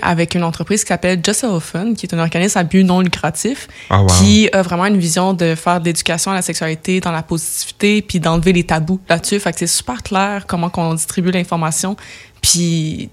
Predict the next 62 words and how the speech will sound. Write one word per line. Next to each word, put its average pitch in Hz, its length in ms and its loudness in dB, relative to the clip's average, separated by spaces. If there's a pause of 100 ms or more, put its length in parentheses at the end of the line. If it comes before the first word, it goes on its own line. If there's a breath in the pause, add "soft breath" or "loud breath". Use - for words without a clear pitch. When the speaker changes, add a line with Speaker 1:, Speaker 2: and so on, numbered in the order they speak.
Speaker 1:
tellement 190 300 6
varié 180 480 2
aussi 202 180 0
dans 226 80 0
les 214 80 0
sujets 214 280 -2
qu'on 220 120 -6
peut 202 140 -2
toucher. - 400 -4
Speaker 2:
Absolument. 107 640 4
Speaker 1:
Fait - 180 0
Speaker 2:
Ouais. 110 80 8
Speaker 1:
que, 113 60 8
euh, 170 320 2
il 160 40 -4
y 170 60 4
a 160 120 2
autant 196 260 0
du 208 100 -2
contenu 196 240 0
écrit 196 420 -2
que 202 120 -4
vidéo, 165 440 -2
puis 190 120 -4
moi, 170 160 -2
je 165 100 -4
touche - 240 -6
un 175 40 -4
peu 175 100 -4
plus, 175 260 -2
euh, 165 140 0
le 160 160 -2
contenu 170 260 0
vidéo. 160 320 -2 (240)
Speaker 2:
Est-ce 117 160 6
que 151 60 8
t'as 143 160 6
toujours 123 320 6
voulu 117 240 4
te - 80 -2
lancer 127 440 6
dans 123 260 6
ça, 214 220 4 (200)
ou 127 340 6
ça 107 260 4
a 101 40 4
toujours, 113 580 2
euh, 104 240 6 (220 loud breath)
ça 123 140 6
s'est 127 120 6
développé 123 420 8
après, 123 420 6
peut-être ? 151 460 0
Speaker 1:
Euh, 196 120 2
pour 208 240 4
de 190 80 10
vrai, 185 400 4
non. 165 380 4 (280)
Speaker 2:
Ok. 190 60 8
Speaker 1:
Euh, 170 720 8
ça 185 220 4
a 180 100 6